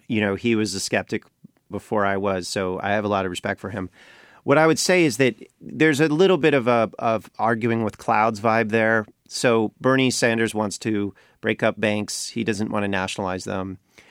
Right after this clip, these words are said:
And Elizabeth Warren and Bernie have a very, very similar framework. I, I think there are legitimate differences, but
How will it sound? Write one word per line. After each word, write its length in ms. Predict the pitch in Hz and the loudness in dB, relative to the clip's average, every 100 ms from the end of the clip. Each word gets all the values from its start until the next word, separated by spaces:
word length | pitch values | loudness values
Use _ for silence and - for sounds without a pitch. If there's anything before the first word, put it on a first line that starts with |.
| _ - | _ -4
And 380 | 104 101 101 - | -2 -2 -4 -4
Elizabeth 440 | 110 101 107 - | -2 -2 -4 -2
Warren 240 | 110 104 101 | -2 0 -2
and 120 | 95 | -2
Bernie 300 | 104 101 98 | -2 -2 -2
have 140 | 98 | -4
a 60 | 98 | -2
very, 300 | 117 120 110 | 0 2 2
very 200 | 104 101 | 0 -2
similar 640 | - 107 101 98 92 90 _ | -2 -2 -2 -2 -4 -6 _
framework. 760 | - 123 113 113 98 - - _ | -6 -2 -2 -2 -4 -6 -18 _
I, 100 | 107 - | -8 -4
I 100 | 107 | -4
think 220 | - 110 | -2 -2
there 200 | 110 101 | -2 -2
are 180 | - 98 | -2 -4
legitimate 520 | 98 107 101 95 - _ _ _ _ - | -4 -6 -4 -4 -6 _ _ _ _ -8
differences, 560 | 113 104 95 101 87 | -4 -4 -4 -4 -6
but 260 | - 107 | 0 0